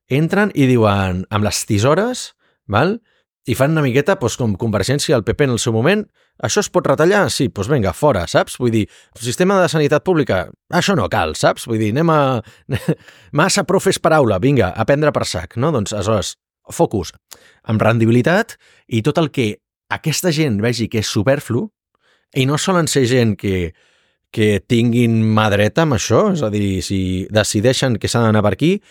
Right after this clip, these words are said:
és molt difícil que tu puguis lluitar i defensar que necessites aquest equip en concret, val? Per tant, coses no core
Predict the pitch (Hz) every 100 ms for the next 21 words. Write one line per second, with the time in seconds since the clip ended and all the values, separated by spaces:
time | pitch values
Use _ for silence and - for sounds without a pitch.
0 | _ _ - 120 120 127 131 - 131 160
1 | - - - 95 92 - 90 98 120 -
2 | 101 95 92 87 107 131 - _ _ _
3 | _ 123 113 135 131 80 107 120 - 135
4 | 139 127 - 101 - - - 104 98 92
5 | - 98 92 82 78 - 85 95 131 -
6 | _ _ _ _ 90 101 107 123 - 117
7 | 110 87 143 127 139 147 95 87 - 170
8 | 165 196